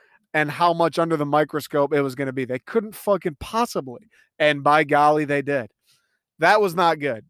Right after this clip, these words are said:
The defense on the first drive, Buffalo moved the ball. Josh Allen never played. Thank God. Otherwise, they probably would have scored. <laughs> Trubisky was okay. He had a third down throw that was just biscuits. Trubiscuit's not a surprise there.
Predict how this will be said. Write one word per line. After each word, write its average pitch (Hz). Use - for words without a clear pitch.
The 165
defense 202
on 180
the 170
first 175
drive, 156
Buffalo 151
moved 147
the 139
ball. 139
Josh 151
Allen 139
never 123
played. 131
Thank 131
God. 131
Otherwise, 127
they 135
probably 131
would 127
have 120
scored. 143
<laughs> -
Trubisky 170
was 156
okay. 143
He 143
had 143
a 135
third 143
down 135
throw 139
that 131
was 120
just 127
biscuits. 139
Trubiscuit's 143
not 135
a 127
surprise 131
there. 135